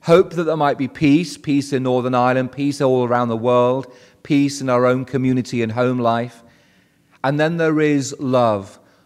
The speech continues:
So, of course, faith, hope, and peace are really important aspects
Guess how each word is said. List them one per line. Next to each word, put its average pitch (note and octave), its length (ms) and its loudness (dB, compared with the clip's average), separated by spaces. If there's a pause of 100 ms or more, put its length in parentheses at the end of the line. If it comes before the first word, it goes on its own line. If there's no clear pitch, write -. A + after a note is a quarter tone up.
(140)
So, C#3+ 460 2 (340)
of C#3 160 0
course, D3 460 2
faith, F#3+ 440 0 (120)
hope, D3 420 -2 (140)
and B2+ 260 -6
peace A#2+ 520 -8 (240)
are A#2+ 160 0
really C#3 360 2
important C3+ 560 -2
aspects A#2 760 -4